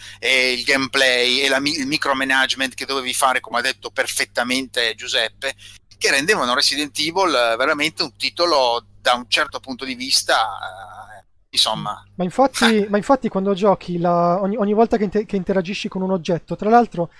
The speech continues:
Speaker 2: una cosa bella del primo Resident Evil che poi si è, si è andata a perdere in quelli successivi, almeno nei, nei successivi,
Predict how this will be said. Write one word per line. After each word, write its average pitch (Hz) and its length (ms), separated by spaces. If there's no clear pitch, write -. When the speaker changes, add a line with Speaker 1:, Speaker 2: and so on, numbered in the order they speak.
Speaker 2:
una 170 120
cosa 180 220
bella 208 220
del 202 160
primo 202 200
Resident 196 380
Evil 247 180
che 180 120
poi 240 120
si - 100
è, 190 40
si - 80
è - 40
andata 190 240
a - 20
perdere 170 600
in 180 80
quelli 190 200
successivi, - 480
almeno 185 260
nei, 170 420
nei 165 240
successivi, 175 960